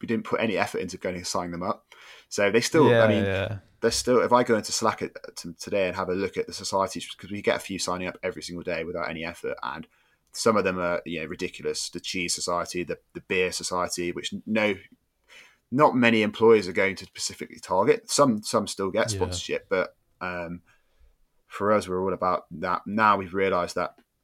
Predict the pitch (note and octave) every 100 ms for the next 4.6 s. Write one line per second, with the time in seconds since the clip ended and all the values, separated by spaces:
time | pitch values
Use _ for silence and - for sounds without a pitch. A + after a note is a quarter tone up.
0 | _ _ _ _ _ _ _ F#2+ F2+ D#2
1 | - F#2 - G2 - - E2 E2+ - F2+
2 | - - F2+ F2 - - - - - A#2
3 | G#2 - F2 E2 - - E2+ - F2 -
4 | F2+ D#2 - - A2+